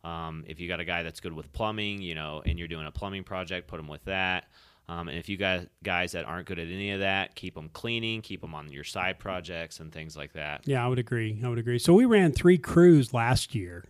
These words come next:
Speaker 2: So
Speaker 1: Mm-hmm.
Speaker 2: we had Aaron's crew, we had, uh, the installation, equipment installation crew, and we had our own crew.
Speaker 1: Yep.
Speaker 2: And then, uh, there was a little bit of confusion, and sometimes guys got, like you said, got a little distracted and all that. But
Speaker 1: Yeah.
Speaker 2: I think you gotta have a team lead.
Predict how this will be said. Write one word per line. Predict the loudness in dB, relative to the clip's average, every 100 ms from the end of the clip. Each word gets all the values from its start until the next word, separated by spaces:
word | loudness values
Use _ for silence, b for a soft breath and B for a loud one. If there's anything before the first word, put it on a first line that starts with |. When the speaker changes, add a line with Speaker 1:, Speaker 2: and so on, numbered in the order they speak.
| -8
Speaker 2:
So | -2
Speaker 1:
Mm-hmm. | 0 0 -2 -2
Speaker 2:
we | -4
had | -2 -4
Aaron's | 0 2 2 0
crew, | 0 0 2 0
we | -2 -4
had, | -6 -8 -10 -10
uh, | -10 -10 -10 -10
the | -8 -6
installation, | -6 -4 -4 -2 -4 -6 -6
equipment | 0 0 0
installation | 0 -2 -2 -4 -6
crew, | -2 -4
and |
we | -4
had | -6 -8
our | -4
own | -4 -4
crew. | -2 -4 -4 -10 -8
Speaker 1:
Yep. | -8 -8 b b b _
Speaker 2:
And | -4 -2
then, | -2 -4
uh, | -6 -8 -4
there | -2
was | 2
a |
little | 6 8 8 8
bit | 6
of | 4
confusion, | 2 0 2 2 2
and | -2
sometimes | -2 -2 0 -2 -2
guys | -4 -2 -2 -4
got, | -6 -6 -10 _ _ -8
like | -6 -2
you | -2
said, | -2 -6
got | -6 -8 -10 _ _ _
a | -6
little | -4 -4
distracted | -4 -4 -2 -4 -4 -6 -6
and |
all | -8 -8
that. | -10 -10 -2
But | 2
Speaker 1:
Yeah. | 2 0 B B
Speaker 2:
I | 2
think | 4
you | 6
gotta | 6 4
have | 2
a | 0
team | 2 2 4
lead. | 4 2 2 -2